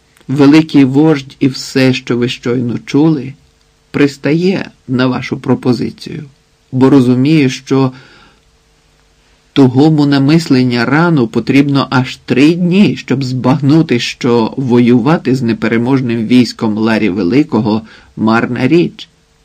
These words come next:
бо кожен, хто підніме свою кам'яну сокиру проти воїнства Ларі, загине від мідного леза.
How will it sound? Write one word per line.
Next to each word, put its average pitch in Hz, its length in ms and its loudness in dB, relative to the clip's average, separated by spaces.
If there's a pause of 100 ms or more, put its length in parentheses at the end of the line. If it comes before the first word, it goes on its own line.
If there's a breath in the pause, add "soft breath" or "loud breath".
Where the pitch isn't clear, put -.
(200)
бо 104 140 -4
кожен, 131 580 0
хто - 220 -6
підніме 117 520 -2
свою 110 380 0
кам'яну 107 500 -2
сокиру 120 520 -2
проти 113 380 -2
воїнства 117 680 0
Ларі, 113 560 -4 (720 loud breath)
загине 135 760 2
від 123 240 0
мідного 123 640 0
леза. 147 480 -4